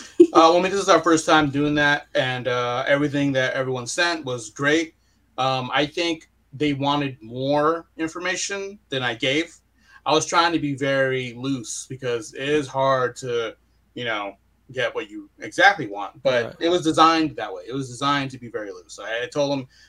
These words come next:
Speaker 1: "Okay, look, it's for, you know, a movie called The Coed Butcher. Um, you can either shoot yourself P O V, um, being, like, murdered by someone stalking you, or you can get, if you have another person, and do a third, third person, uh, view if you want." And some people did do that.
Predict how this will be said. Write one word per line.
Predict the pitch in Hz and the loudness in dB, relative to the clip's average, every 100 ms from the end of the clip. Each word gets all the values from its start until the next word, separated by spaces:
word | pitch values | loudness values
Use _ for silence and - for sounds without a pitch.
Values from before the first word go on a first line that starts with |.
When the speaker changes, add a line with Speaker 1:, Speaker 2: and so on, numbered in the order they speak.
| _ | _
Speaker 1:
"Okay, | 135 135 135 | -8 -2 0
look, | 131 123 | 2 0
it's | 117 | -4
for, | - 139 139 139 | -8 -4 -2 -2
you | 131 | -4
know, | 127 | -4
a | |
movie | 135 147 143 | 0 0 0
called | 139 131 | -2 -6
The | 120 | -6
Coed | - 113 104 | -8 -8 -4
Butcher. | 185 196 - 175 165 160 _ _ _ - | -2 -2 -2 -2 -2 -4 _ _ _ -6
Um, | 120 117 113 | -4 -2 -6
you | 127 | -8
can | 131 | -6
either | 131 120 | -4 -4
shoot | - 156 | -6 -6
yourself | 135 - 131 123 | -6 -2 -2 -4
P | - 147 | -4 0
O | 127 117 | 0 -2
V, | 110 160 170 170 175 _ _ _ | -2 -2 -2 -6 -10 _ _ _
um, | 120 120 120 117 113 | -8 -6 -6 -6 -8
being, | 107 131 120 113 | -8 -8 -8 -6
like, | 107 104 | -6 -6
murdered | 131 139 147 147 | -2 2 2 2
by | 147 147 | 2 0
someone | 147 151 147 143 | -2 -4 -2 -4
stalking | - 151 156 160 | 0 0 0 -2
you, | 165 175 170 - - - _ - | -2 -4 -6 -10 -20 -20 _ -2
or | 143 143 | 2 2
you | 127 | 0
can | 135 | -2
get, | 139 135 - | -2 -2 -6
if | - | -14
you | 127 - | -14 0
have | 143 147 | 2 2
another | 143 135 | 0 -2
person, | 131 127 - 131 127 123 | -4 -6 -6 -8 -8 -8
and | 120 | -10
do | 117 120 | -8 -8
a | 113 | -4
third, | 127 120 - _ | -4 -4 -10 _
third | 131 131 | -6 -4
person, | 131 113 127 117 107 | -4 -6 -6 -8 -4
uh, | 120 113 | -4 -4
view | 117 120 | -6 -6
if | 117 110 | -6 -8
you | 113 | -4
want." | 120 117 113 | -2 0 -2
And | 117 | -6
some | 120 147 | 0 0
people | 143 123 | 0 -4
did | 127 127 | -6 -6
do | 113 | -4
that. | 110 | -4